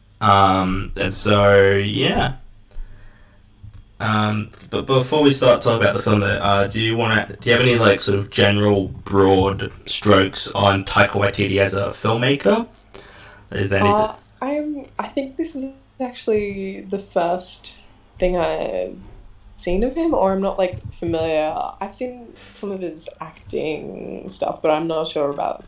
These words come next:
Speaker 2: like, his
Speaker 1: Filmmaking,
Speaker 2: direct-
Speaker 1: like, as a direct, directorial
Speaker 2: Yeah.
Speaker 1: and
Speaker 2: Yeah.
Speaker 1: Okay. Uh, yeah, this is, I've, I've seen, um, the Thor, Thor Ragnarok was the one, the, the film he did.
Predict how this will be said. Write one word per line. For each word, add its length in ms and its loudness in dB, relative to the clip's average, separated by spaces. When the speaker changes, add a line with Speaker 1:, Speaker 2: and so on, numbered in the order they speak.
Speaker 2:
like, 300 -6
his 520 -6
Speaker 1:
Filmmaking, 400 4
Speaker 2:
direct- 240 0
Speaker 1:
like, 160 -8
as 140 -6
a 100 -8
direct, 460 -4
directorial 720 0
Speaker 2:
Yeah. 80 -6
Speaker 1:
and 160 -8
Speaker 2:
Yeah. 320 -12
Speaker 1:
Okay. 280 -6
Uh, 560 6
yeah, 320 4
this 160 4
is, 400 0
I've, 200 4
I've 140 4
seen, 300 6
um, 720 4
the 320 6
Thor, 440 6
Thor 240 2
Ragnarok 800 2
was 140 0
the 100 0
one, 300 0
the, 240 -2
the 380 -2
film 180 2
he 120 2
did. 200 -6